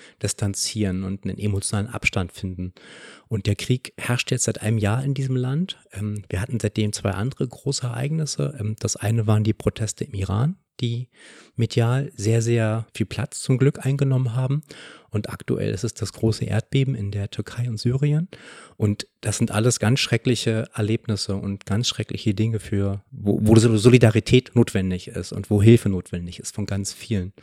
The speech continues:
Insofern ist es nachvollziehbar, dass Menschen müde werden, sich diesem Thema zu stellen. Und was halt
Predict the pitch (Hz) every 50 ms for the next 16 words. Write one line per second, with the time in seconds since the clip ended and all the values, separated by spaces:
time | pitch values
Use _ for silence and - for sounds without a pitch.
0 | - - - - 107 92 104 - - 123 110 - 98 - 107 92 - - 117 104
1 | 101 98 101 107 - - - 156 - - - 165 147 160 151 - 113 107 - 117
2 | 104 104 110 - - 104 98 101 101 110 123 139 - 156 151 147 147 147 147 147
3 | 147 156 180 202 - _ - - 120 - - 117 107 113 - - 123 113 117 120
4 | 120 - 110 101 - - - 107 113 135 175 220 - _ - 117 113 117 123 127
5 | 131 139 139 - - - - - - - - - - - 143 135 135 - -